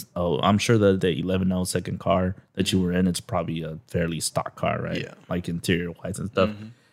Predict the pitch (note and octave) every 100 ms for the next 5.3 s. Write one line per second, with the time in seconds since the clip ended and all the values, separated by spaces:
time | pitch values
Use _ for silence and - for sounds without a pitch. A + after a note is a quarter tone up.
0 | - G2+ F#2+ F#2 - - F#2+ F2 - F2+
1 | F2+ F2 E2+ - F2 F2 F2 F2 E2 -
2 | - F2+ F2+ E2+ - F#2 F2 F2 F#2 F2+
3 | F2 F2+ - A#2 F2+ F#2+ F2+ F#2 F2 F2
4 | F2+ F2 F2 F2 - - F#2 - F#2 F2
5 | E2 - F2+